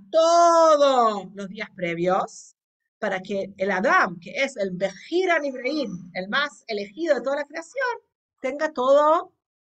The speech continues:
armado. Viene un bebé a una familia, bueno, la costumbre Chabad es no comprar nada antes, pero mucha gente compra, ¿no? El ajuar y el cochecito, y ¿por qué? Porque es lo correcto, preparar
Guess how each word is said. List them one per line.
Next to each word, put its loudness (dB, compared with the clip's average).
armado. -10
Viene -2
un -4
bebé -2
a -2
una -6
familia, -4
bueno, -12
la -10
costumbre -14
Chabad -4
es -8
no -10
comprar -6
nada -6
antes, -14
pero -12
mucha -18
gente -16
compra, -2
¿no? -8
El -4
ajuar 0
y -6
el -6
cochecito, -2
y -2
¿por -6
qué? 0
Porque -2
es -2
lo 0
correcto, -2
preparar 0